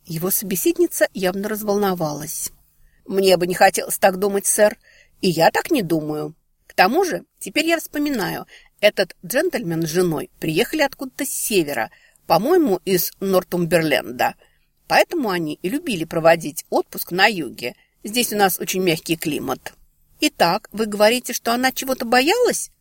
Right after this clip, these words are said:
сказала Гвенда. "Чего-то или кого-то? Кажется, я припоминаю, что..." Да. Однажды, закончив подметать лестницу, Лили пришла ко мне на кухню и заявила:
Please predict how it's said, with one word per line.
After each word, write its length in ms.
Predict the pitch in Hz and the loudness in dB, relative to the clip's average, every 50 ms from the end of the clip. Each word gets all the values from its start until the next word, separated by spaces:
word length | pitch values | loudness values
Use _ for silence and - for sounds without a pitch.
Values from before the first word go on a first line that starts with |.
| _ _ | _ _
сказала 460 | - - - 156 160 165 156 156 151 | -14 -8 -8 -6 -4 -4 -4 -4 -6
Гвенда. 540 | 151 165 156 160 147 147 147 147 151 151 165 _ _ _ _ _ _ _ _ | -6 -4 -4 -2 -2 -4 -4 -6 -8 -10 -10 _ _ _ _ _ _ _ _
"Чего-то 580 | - - 254 233 202 196 175 175 - - 240 - - - | -2 0 0 2 4 4 2 2 4 2 2 2 2 -2
или 160 | 226 220 247 | -4 -4 -2
кого-то? 640 | 262 - 370 392 392 359 339 - - - 151 139 - _ _ _ _ _ _ _ | 0 4 4 6 6 6 2 0 -2 -6 -10 -12 -12 _ _ _ _ _ _ _
Кажется, 520 | - - 269 262 247 240 240 - - - 240 | 0 2 4 4 4 2 -4 -6 0 0 2
я 260 | 233 226 233 226 214 | 2 4 2 2 2
припоминаю, 640 | - 233 220 226 226 226 233 233 240 240 240 226 226 | 2 -2 -6 -6 -4 -4 -2 0 2 2 2 4 2
что..." 440 | - - - 247 233 226 226 220 - - _ _ _ _ _ _ _ _ _ _ | 2 0 2 2 4 4 4 2 0 -8 _ _ _ _ _ _ _ _ _ _
Да. 380 | 220 202 208 202 202 220 - - _ _ _ _ _ _ _ _ | 4 6 6 6 6 4 0 -4 _ _ _ _ _ _ _ _
Однажды, 640 | - 156 165 208 262 370 415 - - 220 170 160 - _ | -4 -2 -2 2 2 2 2 2 0 -4 -6 -6 -6 _
закончив 520 | 180 175 170 165 - 185 156 - 160 160 | 2 2 2 2 2 -2 -4 -4 -8 -6
подметать 540 | - 165 165 170 165 165 - 160 165 - - | -6 -4 -2 0 0 2 2 2 2 0 -2
лестницу, 720 | 202 196 160 - - 127 120 - - - - 120 117 - - - - - - | -2 -2 -2 -2 -4 -8 -10 -10 -8 -8 -6 -6 -6 -8 -10 -18 -20 -20 -8
Лили 320 | - 180 175 170 185 208 | 0 2 4 4 4 2
пришла 400 | 202 - - 170 170 - 190 175 | 0 0 -2 -2 0 4 2 2
ко 140 | 165 - 160 | 4 4 2
мне 160 | 165 156 147 | 4 4 2
на 120 | 156 143 139 | 2 0 0
кухню 380 | - 247 269 - - 202 175 | 0 -4 -6 -4 -2 2 4
и 80 | 170 165 | 4 4
заявила: 640 | 156 165 165 160 156 147 135 135 127 113 117 127 | 4 4 4 4 4 2 2 0 0 2 2 0